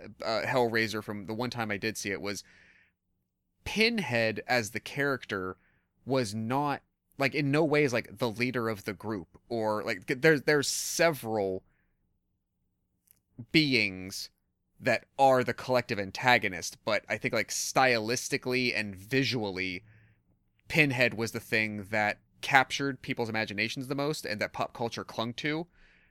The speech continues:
the most. So it just kinda, like, over time quickly became, like, the default, like, "Oh, Hellraiser is Pinhead." And, you know, Pinhead was not even the name of the character. That's just what it just started being referred to as. So then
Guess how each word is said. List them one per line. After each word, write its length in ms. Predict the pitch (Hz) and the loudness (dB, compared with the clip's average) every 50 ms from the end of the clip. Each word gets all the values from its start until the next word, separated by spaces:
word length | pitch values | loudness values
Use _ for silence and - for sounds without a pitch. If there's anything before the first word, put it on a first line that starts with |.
| _ _ - | _ _ -4
the 80 | - 139 | 0 2
most. 360 | 151 156 170 175 - - - | 4 4 4 2 -2 -8 -6
So 300 | - - 123 110 107 - - | -2 -2 0 -2 -2 -4 -4
it 120 | - 120 117 | -4 -4 -2
just 180 | 123 117 - | -2 -4 -2
kinda, 180 | - 127 120 117 | 0 0 0 0
like, 120 | 113 113 | 0 -2
over 380 | - 123 123 107 117 117 110 107 - | 0 -2 -2 0 -2 -4 -4 -6 -8
time 540 | - - 113 113 113 113 117 120 123 127 - _ _ _ _ _ _ _ _ - | -8 -6 -4 -2 0 0 0 -2 -2 -4 -8 _ _ _ _ _ _ _ _ -8
quickly 380 | - - 123 - - 117 117 | 0 0 0 2 2 -2 0
became, 340 | 101 117 - - 120 117 113 | 0 -2 -2 0 0 0 0
like, 220 | 110 107 101 101 101 | 0 -4 -6 -4 -6
the 100 | 107 98 | -6 -6
default, 540 | 92 - 113 113 110 - - 117 113 92 | -4 -4 -4 -4 -2 0 0 0 2 2
like, 240 | 104 101 101 - - - | 0 0 -2 -2 -2 0
"Oh, 220 | - 135 107 95 - - - - | 2 2 2 0 -4 -12 -16 -8
Hellraiser 600 | - - 131 123 127 135 139 147 135 135 139 - - | -2 2 4 4 4 4 4 4 4 4 2 0 2
is 200 | 110 113 101 - | 0 0 0 -2
Pinhead." 540 | - - - 110 98 95 92 82 76 - - _ _ _ _ _ _ _ _ _ _ - | -4 -2 -2 -2 -2 -2 -6 -8 -8 -10 -14 _ _ _ _ _ _ _ _ _ _ -2
And, 280 | - 120 110 107 101 - _ _ _ _ _ _ _ _ _ _ _ - | -2 -2 -2 -2 -6 -10 _ _ _ _ _ _ _ _ _ _ _ -6
you 80 | 120 | -6
know, 80 | 113 - | -6 -4
Pinhead 360 | - - 151 143 139 143 131 | 0 0 2 4 4 4 4
was 120 | 127 127 120 | 2 2 0
not 120 | 135 135 | 2 0
even 140 | 135 127 123 120 | 2 0 0 0
the 60 | 120 | 0
name 220 | 117 123 127 123 | 2 2 2 2
of 40 | 117 | 0
the 60 | - | 0
character. 520 | - - 156 143 107 - - - - - _ _ _ _ _ _ - | 4 4 4 4 4 0 -6 -12 -12 -14 _ _ _ _ _ _ -6
That's 180 | 107 110 - | -6 -4 -4
just 180 | 117 107 - 107 | -6 -6 -4 -2
what 160 | 113 120 110 | 0 0 0
it 100 | 110 - _ _ _ _ _ _ _ _ _ _ _ - - 113 | 0 -2 _ _ _ _ _ _ _ _ _ _ _ -16 -14 -6
just 400 | - - 131 113 - - - - | 0 0 0 0 0 -4 -4 -4
started 540 | - - - 131 127 127 120 107 95 - - | -4 0 2 2 2 2 0 -2 -4 -6 0
being 260 | - 127 123 120 113 | 2 4 4 4 2
referred 420 | 104 98 - - 143 156 165 131 - | -2 -6 -6 -4 -2 -2 -2 -2 -4
to 220 | - 113 101 101 | -4 -4 -2 -2
as. 240 | 95 98 98 107 101 | 0 0 0 0 -2
So 200 | - - 113 104 | -2 -4 -4 -4
then 340 | 95 104 104 104 104 101 107 | -2 -2 -2 -2 -2 -6 -10